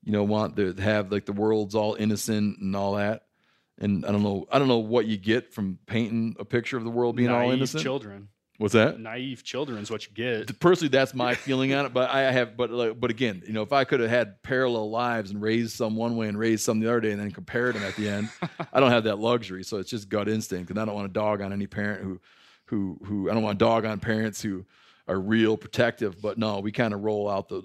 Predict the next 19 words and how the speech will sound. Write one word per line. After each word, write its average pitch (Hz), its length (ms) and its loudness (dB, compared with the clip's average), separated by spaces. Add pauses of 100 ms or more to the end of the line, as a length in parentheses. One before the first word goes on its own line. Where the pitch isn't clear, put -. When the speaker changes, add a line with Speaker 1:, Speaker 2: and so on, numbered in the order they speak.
Speaker 1:
ugly 98 240 -2
realities 95 760 -4 (500)
and 101 100 2
the 98 60 0
beautiful 101 360 2
realities. 90 640 -6 (360)
Um, 101 500 0 (580)
with 120 140 6
that 127 160 8
said, 120 160 4
I 113 100 2
would 107 160 -4
show 120 320 -2
'em, 104 80 -2
but 101 100 -2
I 95 120 -4
have 98 280 -4
not 92 260 -8
yet. 90 240 -8